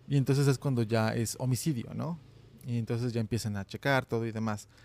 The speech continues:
Pero el conserje del documental de Netflix dice, "No, yo cuando subí estaba abierta".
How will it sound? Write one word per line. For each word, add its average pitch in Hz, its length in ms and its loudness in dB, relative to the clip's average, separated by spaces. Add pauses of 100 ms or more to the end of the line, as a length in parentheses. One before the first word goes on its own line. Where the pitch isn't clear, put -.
(240)
Pero 185 220 2
el 165 120 -2
conserje 160 600 -2
del 117 200 0
documental 113 420 0
de 131 80 0
Netflix 117 280 -2
dice, 110 160 -2
"No, 208 320 0
yo 127 160 -2
cuando 160 280 -2
subí 123 420 -4
estaba 101 580 -6
abierta". 147 760 0